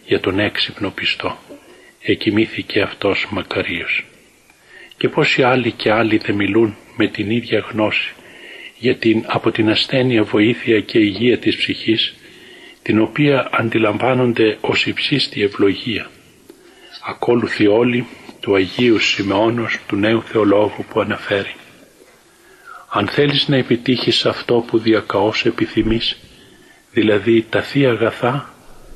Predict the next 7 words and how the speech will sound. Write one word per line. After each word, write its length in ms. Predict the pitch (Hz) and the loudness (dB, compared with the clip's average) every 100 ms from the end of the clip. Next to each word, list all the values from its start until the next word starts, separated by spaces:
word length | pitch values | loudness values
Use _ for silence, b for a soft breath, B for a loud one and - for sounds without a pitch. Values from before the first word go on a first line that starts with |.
| - - | -20 -12
αγάπησε 680 | - 95 117 117 - - | -6 -2 0 0 -2 0
τον 180 | 110 107 | 0 -2
σωματικό 680 | 104 - 107 - 107 - 107 | -2 -2 -2 -2 -2 0 0
κόπο, 500 | - - 131 127 117 - - - - B B B B | -2 -2 0 -2 -4 -10 -20 -20 -20 B B B B
ασπάσου 580 | - - - 139 127 - | -4 -4 0 0 0 -4
την 200 | - 123 | -2 0
κακοπάθεια, 840 | 117 - 123 110 107 - 113 107 | 0 0 -2 0 -2 -4 -4 -4